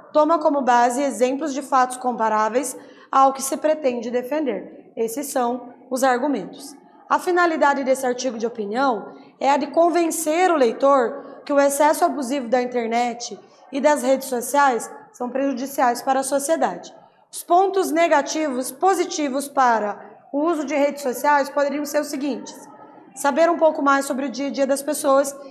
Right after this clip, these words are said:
como são as suas vidas. Um ponto negativo seria, as pessoas selecionam o que querem mostrar de suas vidas. Conversar a qualquer hora. Distanciamento social em tempos de problemas de saúde pública.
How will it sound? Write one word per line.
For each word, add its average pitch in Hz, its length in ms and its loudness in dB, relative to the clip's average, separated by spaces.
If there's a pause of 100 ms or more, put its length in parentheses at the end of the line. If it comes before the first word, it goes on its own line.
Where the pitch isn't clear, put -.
(140)
como 294 180 0
são 294 160 2
as 285 60 -2
suas 302 240 4
vidas. 233 440 -4 (280)
Um 254 100 -4
ponto 254 320 2
negativo 302 560 -2
seria, 311 500 0 (300)
as 240 160 -2
pessoas 269 400 0
selecionam 269 640 0
o - 20 -6
que 339 120 -4
querem 269 520 2 (480)
mostrar 277 540 2
de 269 80 -6
suas 294 260 2
vidas. 202 480 -4 (460)
Conversar 320 500 4
a 330 80 2
qualquer 320 340 4
hora. 233 460 4 (200)
Distanciamento 311 680 0
social 311 340 2
em 302 80 -2
tempos 294 280 -2
de 269 60 -6
problemas 285 420 0
de 285 60 -10
saúde 285 240 -4
pública. 277 440 -8